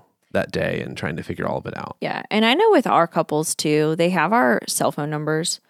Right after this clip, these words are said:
Speaker 1: Yes.
Speaker 2: So, like, if they ever have a question and, you know, they don't, they're not good with email and they wanna text us, like,
Speaker 1: Yeah.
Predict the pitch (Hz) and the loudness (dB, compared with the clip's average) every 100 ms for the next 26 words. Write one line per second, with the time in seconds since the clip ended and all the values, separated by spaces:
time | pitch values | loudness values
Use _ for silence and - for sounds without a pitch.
0 | _ - - 180 165 165 - 170 - 175 | _ -8 -2 2 4 4 2 -4 0 2
1 | 165 - _ _ - 160 185 180 170 170 | 2 0 _ _ -2 0 2 4 4 2
2 | 175 - 147 170 - - - - - 160 | 0 0 -2 -2 -6 -10 -6 -4 -4 -4
3 | 160 156 - 147 139 139 139 - _ _ | -6 -8 -8 -6 -6 -6 -8 -12 _ _
4 | _ _ _ _ _ _ 165 151 123 127 | _ _ _ _ _ _ -4 -2 -2 -2
5 | 123 110 156 151 143 127 - _ _ - | -4 -2 0 0 -2 -4 -8 _ _ -2
6 | 165 160 151 - 170 151 156 - 151 147 | 0 2 0 0 0 0 -2 -4 -8 -4
7 | 156 160 156 147 147 139 135 - - - | -4 -4 -4 -4 -6 -6 -8 -6 -6 -2
8 | - - 160 - - - - | 0 2 2 -2 -2 -4 -4